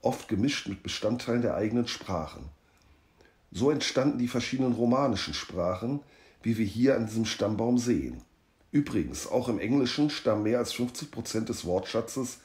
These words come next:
aus dem Lateinischen. Welche Gemeinsamkeiten romanische Sprachen zumindest im Wortschatz mit dem Lateinischen haben,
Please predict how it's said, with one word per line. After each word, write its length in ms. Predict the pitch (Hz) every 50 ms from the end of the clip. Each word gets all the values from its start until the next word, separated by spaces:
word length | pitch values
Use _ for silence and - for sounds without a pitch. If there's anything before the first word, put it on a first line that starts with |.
| - - -
aus 200 | - 107 101 -
dem 160 | 117 113 117
Lateinischen. 640 | 120 120 - 117 90 71 53 50 - - - - - _ _ _ _ _ _ _ _ _ _ _ _ _ _ _ _ _ _ _ _ _ _ _ _ _ _ _ _ _ - - - - - - - - - _ _
Welche 320 | - 98 123 143 143 - 139
Gemeinsamkeiten 880 | 127 127 120 120 131 165 175 147 135 110 98 - - 107 92 95 -
romanische 640 | 95 90 98 107 98 98 107 127 185 175 - - 107
Sprachen 560 | - - - - 104 104 98 98 - - 85
zumindest 480 | - - - 110 113 123 120 101 - -
im 160 | 101 98 85
Wortschatz 540 | 107 110 135 156 - - - 117 - - 95
mit 100 | 98 98
dem 120 | 101 101
Lateinischen 640 | 101 90 85 - 110 123 139 143 - - - 92
haben, 380 | 87 80 82 87 87 98 117 123